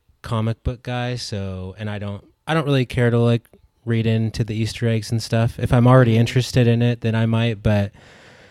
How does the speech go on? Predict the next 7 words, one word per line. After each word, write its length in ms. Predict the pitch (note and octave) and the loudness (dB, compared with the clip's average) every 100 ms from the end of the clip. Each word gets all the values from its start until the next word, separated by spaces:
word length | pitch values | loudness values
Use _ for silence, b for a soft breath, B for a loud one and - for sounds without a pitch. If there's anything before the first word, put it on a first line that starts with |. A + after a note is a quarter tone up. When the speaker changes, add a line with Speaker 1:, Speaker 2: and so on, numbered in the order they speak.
| B B _ _ | B B _ _
Speaker 1:
like, 320 | G2+ G2+ F2 - | -8 -8 -10 -6
like, 180 | B2+ - | -4 2
knowing 400 | B2 B2 B2 A#2+ | 4 6 6 6
what, 300 | A#2 A2+ A2+ | 6 6 4
you 140 | A#2+ | 0
know, 260 | G#2+ G2 G#2 G2+ _ - | 2 0 -2 -8 _ -14
Spider-Man 1080 | - A#2+ A2+ A2 A2 A2 G#2+ G#2+ G#2+ F2 | -4 0 0 2 2 2 2 0 -2 -6